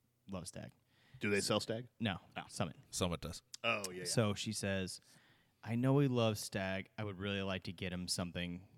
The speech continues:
Speaker 1: for Christmas to thank him for all his hard work and moving everything around in our keg room and all that stuff." And she said, I almost gave him the, uh, the Stag, uh, sign that we have. It's like a, it's not a neon. It's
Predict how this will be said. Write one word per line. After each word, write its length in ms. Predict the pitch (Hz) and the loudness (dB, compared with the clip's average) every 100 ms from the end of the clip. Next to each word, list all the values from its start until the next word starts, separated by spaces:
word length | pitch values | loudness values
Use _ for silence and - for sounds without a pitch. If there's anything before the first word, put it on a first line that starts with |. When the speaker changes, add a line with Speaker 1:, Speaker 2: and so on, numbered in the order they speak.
| - | -12
Speaker 1:
for 80 | - | -8
Christmas 400 | 123 175 - 90 | 0 0 0 -4
to 100 | - | -4
thank 240 | 92 107 101 | 0 0 0
him 160 | 92 90 | -4 -4
for 260 | 92 90 87 | -2 0 0
all 120 | 87 | -2
his 80 | 82 | -2
hard 240 | 87 80 | -6 -2
work 340 | 101 101 101 | 0 2 0
and 260 | 87 87 90 | -4 -6 -6
moving 360 | 95 98 95 92 | -4 -4 -4 -6
everything 240 | 92 90 | -6 -8
around 360 | 73 95 104 101 | -8 -4 -2 -2
in 100 | 90 | -2
our 120 | 85 | -6
keg 300 | - 123 117 | -2 -2 2
room 280 | 123 113 104 | 4 4 2
and 80 | 90 | 0
all 60 | |
that 100 | 85 | -4
stuff." 200 | - 67 - - - - - - _ _ - | -6 -10 -12 -20 -20 -20 -20 -20 _ _ -20
And 100 | - | -6
she 100 | - | -4
said, 220 | 101 101 - | -2 -2 0
I 100 | 104 | 0
almost 380 | 101 120 117 - | 2 2 0 2
gave 340 | 101 98 90 | 2 2 0
him 500 | - 98 92 92 90 - _ _ _ _ _ _ - - _ _ | -2 0 0 -2 -6 -10 _ _ _ _ _ _ -18 -18 _ _
the, 360 | - 98 90 87 | -4 -2 -2 -2
uh, 280 | 87 85 80 82 | -2 -2 -4 -8
the 80 | - | -10
Stag, 460 | 110 - 101 98 92 - - - | -8 -2 2 2 0 -6 -12 -6
uh, 280 | 87 80 - - | -4 -4 -8 -10
sign 320 | - 92 87 | -6 -4 -4
that 100 | 85 | -4
we 60 | 87 | -6
have. 300 | 90 90 90 | -4 -2 -4
It's 100 | - | -8
like 160 | 90 - | -10 -6
a, 140 | 90 90 - - _ - - _ | -6 -8 -16 -20 _ -20 -20 _
it's 120 | - | -6
not 140 | 127 107 | -2 0
a 120 | 95 | 0
neon. 540 | 92 95 90 85 87 | 0 0 0 -4 -6
It's 280 | 90 - - | -6 -8 -14